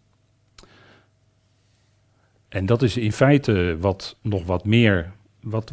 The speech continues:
wat van de andere kant, of wat anders gezegd, gezegd wordt over dat punt, dat wij door de Heer gepresenteerd worden aan hem, zonder enige,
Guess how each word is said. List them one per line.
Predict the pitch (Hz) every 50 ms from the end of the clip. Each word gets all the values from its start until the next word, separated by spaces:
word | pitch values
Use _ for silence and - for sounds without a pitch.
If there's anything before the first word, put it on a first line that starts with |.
| 107 101
wat | 104 101 - -
van | - - - - 98
de | 90
andere | 82 101 107 104 101 -
kant, | - 110 107 107 - - - 104
of | 98 95 - - -
wat | - 90 90 -
anders | 120 104 107 95 95
gezegd, | - 104 - 113 107 92 - - - - - _ _ _ _ _
gezegd | - - 104 87 123 113 - -
wordt | 113 95 92 -
over | 135 135 139 123 - 113 107 98 92 87 - _ _ _ _ _ _ _ _ _ _ _ _
dat | - 90 82 98 90 - - - - _
punt, | - 117 120 151 175 170 - - -
dat | - 92 92 92 87 -
wij | - 92 85 85 82 80 - - _ - - - - - - _ _ -
door | 110 104 110 98
de | 95
Heer | 85 92 113 117 110 98 87 - - - _ _ _ _ _ - - - _ _ _
gepresenteerd | - - 98 - - 104 104 87 82 87 - 127 135 131 107
worden | 101 98 90 87 87 82 80 - -
aan | - 127 110 101
hem, | 95 107 127 170 190 185 - - _ _ _ _ _ _ _ _
zonder | - - - 131 120 113 98 95 87 82 82 85 - _ _ _
enige, | - 120 113 113 110 101 - - 98 90 80 76 71